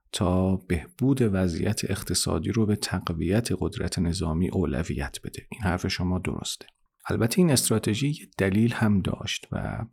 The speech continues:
دلیلش این بود که شما بدون اقتصاد نمیتونی ارتش قوی داشته باشی. این استدلال تا چند دهه بعد از جنگ جهانی دوم درست بود واقعاً. اما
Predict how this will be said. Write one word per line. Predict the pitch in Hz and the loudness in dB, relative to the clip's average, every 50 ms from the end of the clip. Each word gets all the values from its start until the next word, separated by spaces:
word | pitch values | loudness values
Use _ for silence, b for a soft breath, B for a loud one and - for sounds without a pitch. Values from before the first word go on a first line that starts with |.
| _ _ _ | _ _ _
دلیلش | - 104 107 135 160 160 156 147 - - | 2 2 4 6 6 6 4 4 4 4
این | 135 135 | 4 4
بود | 135 131 131 | 4 2 2
که | - 131 | 2 0
شما | 123 - - 110 120 143 | 2 4 4 4 4 4
بدون | 143 104 92 90 95 95 92 | 4 2 2 4 4 4 4
اقتصاد | - - - - - - 98 90 - - 101 107 113 127 131 139 135 - - _ _ _ | 4 2 0 -2 0 0 0 0 2 2 4 4 4 4 4 2 0 -4 -16 _ _ _
نمیتونی | - 101 113 127 135 123 104 87 - - - 104 90 80 73 62 | 4 6 6 8 8 6 6 4 2 -2 -4 -2 -2 0 0 2
ارتش | 73 80 78 - - 76 - - | 0 0 0 0 -2 -2 -2 -2
قوی | - - - - - 82 85 | -4 -4 -4 -4 -2 -4 -4
داشته | - - - - - - - | -4 -4 -6 -6 -6 -6 -8
باشی. | - - - - - - 127 - | -8 -8 -10 -10 -12 -14 -14 -4
این | - 127 120 | 0 2 4
استدلال | 117 107 - - 101 95 190 - 113 113 110 98 - | 4 4 2 2 0 0 0 2 2 2 2 2 0
تا | - - 98 87 85 - - _ _ _ | -2 0 0 0 0 -2 -4 _ _ _
چند | - 113 123 147 147 | 0 2 2 4 4
دهه | 120 95 85 95 - | 4 4 2 2 0
بعد | 98 101 101 101 | 0 -2 -2 -2
از | - 95 - | -4 -2 -2
جنگ | - 85 85 87 87 | 0 0 0 0 -2
جهانی | 87 85 90 87 87 85 87 87 | -2 -2 0 0 2 2 2 0
دوم | 80 - 90 82 78 85 104 117 127 | 0 0 -2 -2 0 2 2 4 4
درست | 120 110 92 107 117 95 - - - | 4 4 4 2 2 2 0 -4 -4
بود | - 87 - | -6 -6 -4
واقعاً. | 101 98 - - - - - - _ _ _ _ _ _ _ _ - | -4 -6 -6 -6 -6 -8 -8 -10 _ _ _ _ _ _ _ _ 2
اما | - 131 151 156 160 160 156 156 165 - - | 4 6 6 6 6 6 6 4 2 0 -2